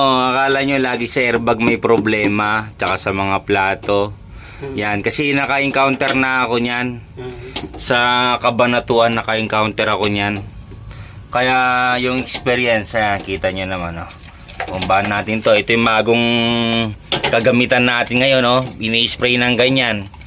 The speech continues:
Speaker 1: Tapos, bibirain mo lang siya ng ganyan. Makikita mo na yung mga tornilyo niyan.
Speaker 2: Ah, bumubula.
Speaker 1: Makikita mo, bumubula-bula.
Speaker 2: Ah, lakas ng bula, oh.
Speaker 1: Oh, yun, oh. Wala namang bula yun, eh.
Speaker 2: Oo, yun
Speaker 1: Pero
Speaker 2: siya.
Speaker 1: ito, tingnan nyo yung isa na yan.
Speaker 2: Sa differential.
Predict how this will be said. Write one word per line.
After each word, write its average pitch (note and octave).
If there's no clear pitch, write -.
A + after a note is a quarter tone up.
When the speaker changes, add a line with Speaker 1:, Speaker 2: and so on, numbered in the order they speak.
Speaker 1:
Tapos, A#2
bibirain B2
mo B2+
lang B2+
siya C3+
ng C3
ganyan. C#3+
Makikita B2+
mo C3
na C3
yung C3+
mga C3
tornilyo C3+
niyan. C3
Speaker 2:
Ah, F3
bumubula. E3
Speaker 1:
Makikita C#3
mo, E3
bumubula-bula. C3+
Speaker 2:
Ah, F3+
lakas E3
ng F3+
bula, G#3+
oh. A3
Speaker 1:
Oh, A#2
yun, C3
oh. A#2
Wala A2+
namang A#2+
bula A#2+
yun, A2+
eh. G2
Speaker 2:
Oo, D3
yun D#3+
Speaker 1:
Pero D#3
Speaker 2:
siya. E3
Speaker 1:
ito, D#3
tingnan C#3
nyo D#3
yung D#3+
isa D#3+
na D#3
yan. C#3
Speaker 2:
Sa F3
differential. F#3